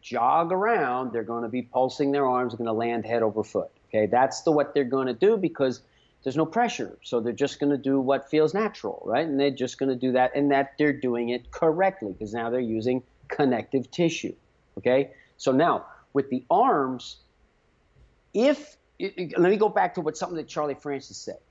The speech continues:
They were talking about the hip flexors. Charlie Francis, you know, he didn't know what I know about the arms. He knew,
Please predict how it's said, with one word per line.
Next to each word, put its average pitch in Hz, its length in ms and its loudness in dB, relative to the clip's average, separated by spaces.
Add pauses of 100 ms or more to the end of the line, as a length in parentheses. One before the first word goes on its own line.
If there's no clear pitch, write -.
They 131 80 -4
were 135 60 -4
talking 165 200 0
about 156 160 2
the 151 60 -4
hip 151 240 0
flexors. - 520 -12 (160)
Charlie 175 260 0
Francis, 151 540 -4
you 131 60 -4
know, 127 60 -2
he 151 180 4
didn't 190 200 4
know 156 140 4
what 143 160 4
I 139 100 0
know 139 320 2
about 113 280 0
the 110 60 -8
arms. 117 440 2
He 113 60 -6
knew, 113 240 -4